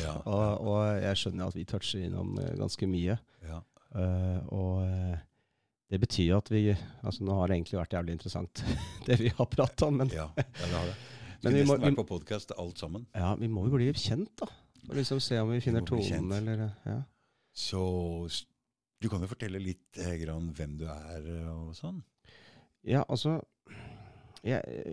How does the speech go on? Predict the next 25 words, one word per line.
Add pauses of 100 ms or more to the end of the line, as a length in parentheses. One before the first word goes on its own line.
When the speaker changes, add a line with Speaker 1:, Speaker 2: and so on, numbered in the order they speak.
(160)
Speaker 2:
jeg
er
vel
her
fordi, (100)
eh, (1040)
jeg, (100)
jeg
kan
litt
om
historie,
jeg
kan
litt
Speaker 1:
Mm.
Speaker 2:
om,
eh,
om
gener,
hvordan
genene
har
påvirket
oss.